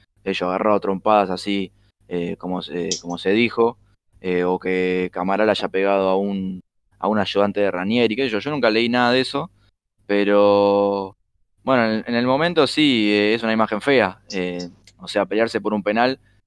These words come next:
pero tampoco es que es la primera vez que lo vemos, o sea, cuántas veces hemos visto jugadores del mismo plantel que se pelean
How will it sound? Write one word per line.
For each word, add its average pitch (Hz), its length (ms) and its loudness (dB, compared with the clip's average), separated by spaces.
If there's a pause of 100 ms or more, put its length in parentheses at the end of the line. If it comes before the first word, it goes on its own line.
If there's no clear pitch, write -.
(300)
pero 95 180 -2
tampoco 104 280 2
es 104 60 -2
que 101 80 -4
es 101 40 -2
la 98 100 -2
primera 98 240 -4
vez 95 100 -4
que - 40 -10
lo 95 120 0
vemos, 107 320 4
o 92 60 -10
sea, 98 140 -2
cuántas 107 280 2
veces 104 220 0
hemos 101 180 -2
visto 104 360 -4 (360)
jugadores 104 300 4
del 101 80 2
mismo 104 200 0
plantel 101 400 -2
que 104 100 -2
se - 160 -8
pelean 98 520 -2